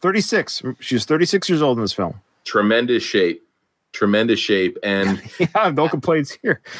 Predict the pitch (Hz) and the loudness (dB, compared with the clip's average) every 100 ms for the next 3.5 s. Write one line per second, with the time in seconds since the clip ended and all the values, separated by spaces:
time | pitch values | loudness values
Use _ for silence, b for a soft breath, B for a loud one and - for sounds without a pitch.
0 | 147 147 - 139 135 135 110 143 156 165 | 0 0 2 0 2 0 2 2 2 2
1 | 139 - 143 139 120 107 - 110 104 98 | 0 0 2 2 2 0 0 0 2 2
2 | 90 87 - _ _ - 175 151 104 - | 0 -4 -14 _ _ -4 0 2 0 0
3 | - 104 104 101 90 | -2 0 2 2 0